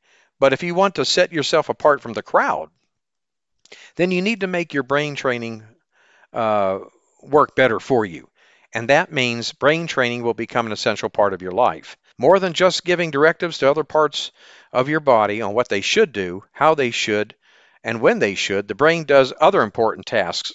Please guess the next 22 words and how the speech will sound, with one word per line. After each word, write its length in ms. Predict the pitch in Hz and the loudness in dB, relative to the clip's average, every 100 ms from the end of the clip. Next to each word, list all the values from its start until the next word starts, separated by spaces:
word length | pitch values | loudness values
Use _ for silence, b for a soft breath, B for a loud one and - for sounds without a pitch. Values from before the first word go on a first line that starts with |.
| - | -10
as 160 | 101 | -12
well. 300 | 98 110 - - _ _ _ _ _ _ _ _ b b - | -4 -4 -4 -12 _ _ _ _ _ _ _ _ b b -4
It 140 | 190 | -2
keeps 260 | - 247 - | 0 0 2
us 200 | 220 - | 2 2
mentally 440 | 156 202 196 196 | 0 0 0 -4
healthy 480 | 165 190 190 143 135 | 2 2 4 0 -4
and 320 | 151 196 190 | 0 0 2
alert. 400 | 156 156 202 117 - b b b b _ | 0 2 2 0 -6 b b b b _
That's 260 | 165 - | 0 0
why 220 | 196 175 135 | -2 -2 -2
brain 360 | 123 151 226 | 0 0 -2
training 540 | 190 123 101 80 98 139 _ _ _ - | -2 -2 -2 -6 -16 -20 _ _ _ 2
is 280 | 151 143 - | 2 2 0
especially 600 | 147 - 220 233 - 220 | 0 0 0 -2 -4 -6
important, 400 | 151 135 135 151 | -4 -2 -2 -4
because 280 | 135 147 143 | -2 -2 -2
they 120 | 147 | -4
provide 380 | 139 127 151 135 | -4 0 0 0
enough 240 | 131 185 | -2 -4
stimulating 720 | - - 196 180 165 151 139 | -4 -2 -2 -2 -2 -2 -2
activities 680 | 131 123 - 302 190 120 113 | -4 -4 -6 -2 2 0 -2